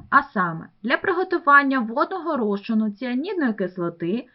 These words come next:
витратили вісім цілих одну десяту грам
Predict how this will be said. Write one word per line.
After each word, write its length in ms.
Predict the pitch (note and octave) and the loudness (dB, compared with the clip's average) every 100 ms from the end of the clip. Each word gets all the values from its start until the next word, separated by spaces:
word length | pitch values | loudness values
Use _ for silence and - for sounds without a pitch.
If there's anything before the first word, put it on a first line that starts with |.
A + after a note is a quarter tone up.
| - - | -20 -16
витратили 840 | G3 F3 G3+ G#3 C4+ D4 D#4+ D#4 C#4 | -12 -2 -2 0 -4 -4 -4 -4 -4
вісім 420 | A#3+ G#3+ F#3+ F3+ | -4 -4 -8 -10
цілих 420 | - D#4 G4 F4+ | -8 -6 -4 -4
одну 260 | F3+ F3 E3+ | -6 -6 -8
десяту 500 | D#3 A3 C#4 E4+ C#4+ | -8 -4 -4 -2 -4
грам 420 | F3+ E3 D3+ | -4 -4 -4